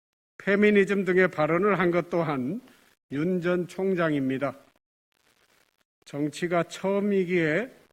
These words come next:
실수한 것으로 치부하고 그칠 문제가 아닙니다. 근본적으로 이 발언에 깔린 윤 전 총장의 잘못된 인식과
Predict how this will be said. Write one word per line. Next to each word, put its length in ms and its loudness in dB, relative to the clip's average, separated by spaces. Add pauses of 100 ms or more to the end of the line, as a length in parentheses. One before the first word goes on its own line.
(220)
실수한 840 -2
것으로 400 0
치부하고 720 -2
그칠 640 -6 (480)
문제가 560 -2
아닙니다. 440 0 (1300)
근본적으로 680 6
이 180 2
발언에 520 6
깔린 520 4 (340)
윤 260 0
전 220 4
총장의 600 4
잘못된 580 0
인식과 580 -4